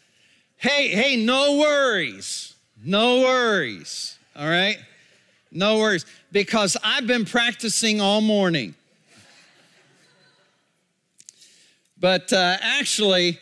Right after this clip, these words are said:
I'm not gonna, I'm not gonna do the, do the arrow, uh, part. Here's what I'm gonna do. I'm just gonna act like it. And, uh, here's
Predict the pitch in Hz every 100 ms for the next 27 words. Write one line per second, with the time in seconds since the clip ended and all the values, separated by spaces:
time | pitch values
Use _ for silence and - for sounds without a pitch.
0 | _ _ _ _ _ - 196 233 233 233
1 | 190 190 170 147 - _ _ - 175 208
2 | 208 190 175 147 175 165 151 139 110 -
3 | _ _ _ _ - 180 160 151 151 151
4 | 143 131 120 117 _ _ _ - 135 123
5 | - 160 156 127 127 147 175 - 165 156
6 | 147 135 147 127 117 _ _ _ 139 147
7 | 156 165 170 156 - 160 160 - 135 113
8 | 127 143 _ _ _ _ _ _ _ _
9 | _ 151 151 156 147 151 139 131 - _
10 | _ - - 247 254 -